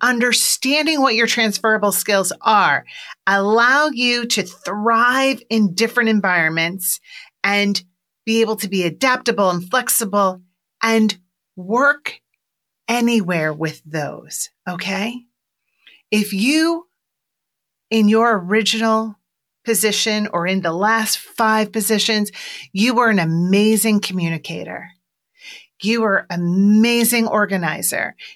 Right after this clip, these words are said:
You were the go-to for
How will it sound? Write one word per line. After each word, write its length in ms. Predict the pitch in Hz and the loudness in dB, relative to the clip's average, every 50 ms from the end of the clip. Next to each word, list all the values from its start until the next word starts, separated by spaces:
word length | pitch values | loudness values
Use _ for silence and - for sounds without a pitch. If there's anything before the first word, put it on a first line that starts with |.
| _ - | _ -14
You 440 | 165 151 165 196 226 247 262 262 233 | -10 -6 -2 -2 0 0 0 -2 -2
were 600 | 208 196 233 226 226 233 226 226 226 220 214 - _ _ _ _ _ _ _ _ _ - 214 | -2 0 0 2 2 2 4 2 2 0 -2 -6 _ _ _ _ _ _ _ _ _ -20 -20
the 680 | 160 151 151 156 165 233 247 247 247 247 254 269 240 226 - _ _ _ _ _ _ _ _ _ _ _ _ _ 165 - _ - | -18 -16 -14 -6 -4 -2 0 0 0 0 -2 -4 -6 -10 -16 _ _ _ _ _ _ _ _ _ _ _ _ _ -20 -20 _ -2
go-to 880 | 208 226 226 233 240 233 240 - - - 196 175 160 143 - - 165 - _ _ _ _ _ _ _ _ _ _ _ _ _ _ _ _ _ _ _ _ _ | 2 2 4 2 2 0 -2 -2 -2 0 0 0 0 0 -2 -4 -8 -14 _ _ _ _ _ _ _ _ _ _ _ _ _ _ _ _ _ _ _ _ _
for 600 | - - - 226 208 208 208 208 202 196 190 | -8 -2 2 2 4 4 4 4 2 2 0